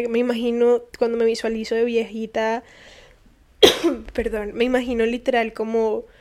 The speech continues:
una viejita que es feliz todos los días sin ni siquiera coger un celular y estando en mucha presencia plena. Em,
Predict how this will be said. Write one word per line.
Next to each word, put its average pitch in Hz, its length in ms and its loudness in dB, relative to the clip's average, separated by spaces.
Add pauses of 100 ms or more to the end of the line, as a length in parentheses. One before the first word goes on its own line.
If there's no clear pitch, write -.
(440)
una 226 160 -2
viejita 226 360 -2
que 254 180 -2
es - 240 -8
feliz 247 1200 0 (400)
todos 254 240 8
los 269 140 0
días 247 320 2
sin 247 280 -4
ni 254 80 -4
siquiera 220 300 -6
coger 247 260 -4
un 226 120 -6
celular 226 500 -8
y - 420 -12
estando 226 400 -8
en 233 80 -8
mucha 247 220 -8
presencia - 680 -10 (120)
plena. - 480 -10 (720)
Em, 233 540 -6